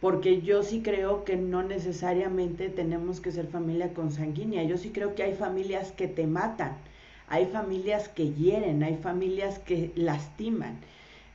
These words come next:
Siguen siendo tu familia, pero decides igual y no estar ahí. No estoy de acuerdo contigo en que las familias de antes eran sólidas, mm, no lo creo. Yo no tengo ninguna referencia, eh,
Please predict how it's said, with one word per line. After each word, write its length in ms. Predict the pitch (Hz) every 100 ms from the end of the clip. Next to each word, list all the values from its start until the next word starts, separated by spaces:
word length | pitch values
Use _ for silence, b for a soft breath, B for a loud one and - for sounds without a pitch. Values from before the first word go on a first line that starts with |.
| -
Siguen 320 | - 240 277
siendo 300 | 226 240 220
tu 140 | 220 175
familia, 680 | 165 165 226 262 208 220 226
pero 400 | 190 175 170 165
decides 600 | 151 160 151 185 190 -
igual 260 | 165 170 170
y 60 |
no 160 | 170 165
estar 340 | 147 147 147
ahí. 320 | 127 139 180 156 B B B B -
No 200 | 196 240
estoy 280 | 233 240
de 80 | 233
acuerdo 500 | 226 226 208 208 208
contigo 640 | 202 180 170 190 185 190
en 260 | 196 185 160
que 180 | 170 165
las 260 | 165 170
familias 420 | 175 170 180 185 180
de 60 |
antes 300 | 180 175 180
eran 260 | 185 180 175
sólidas, 540 | 180 190 202 220 226 -
mm, 300 | 170 160 175
no 120 | 196
lo 180 | 202 208
creo. 420 | 185 180 202 240 B B B -
Yo 240 | 156 202
no 200 | 202 202
tengo 500 | - 190 190 180 190
ninguna 520 | 190 175 175 175 185 185
referencia, 1080 | 175 156 165 175 180 185 190 190 208 226 -
eh, 480 | 160 160 151 147